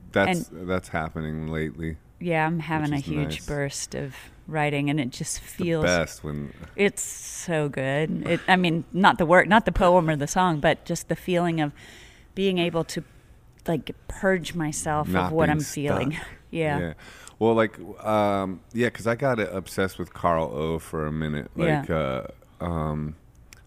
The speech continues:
Speaker 1: well,
Speaker 2: Which
Speaker 1: obsessed is strong, but, like, I was fan-
Speaker 2: Obsession is a
Speaker 1: Yeah,
Speaker 2: gr-
Speaker 1: yeah,
Speaker 2: yeah.
Speaker 1: like, fanning out, you
Speaker 2: Yeah.
Speaker 1: know,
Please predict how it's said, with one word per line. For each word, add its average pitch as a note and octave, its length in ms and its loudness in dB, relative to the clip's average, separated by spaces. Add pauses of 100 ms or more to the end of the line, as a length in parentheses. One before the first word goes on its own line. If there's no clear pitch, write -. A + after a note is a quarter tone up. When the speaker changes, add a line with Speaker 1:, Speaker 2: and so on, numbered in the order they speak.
Speaker 1:
well, A#2+ 140 2
Speaker 2:
Which - 180 4
Speaker 1:
obsessed A#2 560 4
is F2 100 -2
strong, D2+ 560 0
but, F#2 300 0
like, F#2+ 180 2
I F2+ 60 4
was F2 280 0
fan- F2+ 380 0
Speaker 2:
Obsession F#3+ 300 -2
is D3+ 120 -4
a A#2+ 60 -6
Speaker 1:
Yeah, G#2+ 140 0
Speaker 2:
gr- - 80 -4 (100)
Speaker 1:
yeah, G2 380 4
Speaker 2:
yeah. F2 40 2
Speaker 1:
like, F2+ 140 0
fanning F2 580 0
out, D2+ 280 -4
you F2+ 100 0
Speaker 2:
Yeah. F2+ 200 4
Speaker 1:
know, E2+ 40 -4